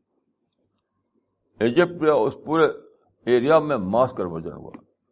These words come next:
یہ سارے ایریا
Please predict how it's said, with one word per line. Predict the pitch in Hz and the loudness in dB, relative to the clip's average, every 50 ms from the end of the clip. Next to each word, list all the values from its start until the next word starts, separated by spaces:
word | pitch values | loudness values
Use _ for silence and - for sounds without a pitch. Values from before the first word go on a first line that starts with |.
| _ _ _ _ _ _ _ _ _ _ _ _ _ _ _ _ _ _ _ _ _ _ _ _ _ _ _ _ _ _ _ _ _ _ _ _ _ _ | _ _ _ _ _ _ _ _ _ _ _ _ _ _ _ _ _ _ _ _ _ _ _ _ _ _ _ _ _ _ _ _ _ _ _ _ _ _
یہ | 113 127 | -6 -4
سارے | - - 120 131 151 156 147 | 0 2 4 4 4 4 4
ایریا | 139 127 123 139 139 135 | 2 2 4 4 4 4